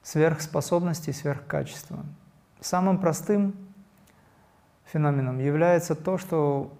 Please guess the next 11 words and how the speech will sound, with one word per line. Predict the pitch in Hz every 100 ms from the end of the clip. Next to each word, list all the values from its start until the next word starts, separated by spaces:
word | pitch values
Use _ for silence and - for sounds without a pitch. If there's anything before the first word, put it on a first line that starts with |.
| -
благодаря | 143 151 151 156 151
исполнению, | 151 - 156 151 143 127 120
правильному | - 160 139 123 120 120 123
исполнению | - 147 147 139 131 127
кичари | 147 - 156 160
мудра, | 185 185 185 175 - - - _ _ _ _ _ _ _ _ _ _ _ _
вы | 208 143 165 175
можете | 160 160 151 151 156
оставаться | 151 139 156 143 151 151 143
без | 131 143 147
пищи | - 156 143 - 170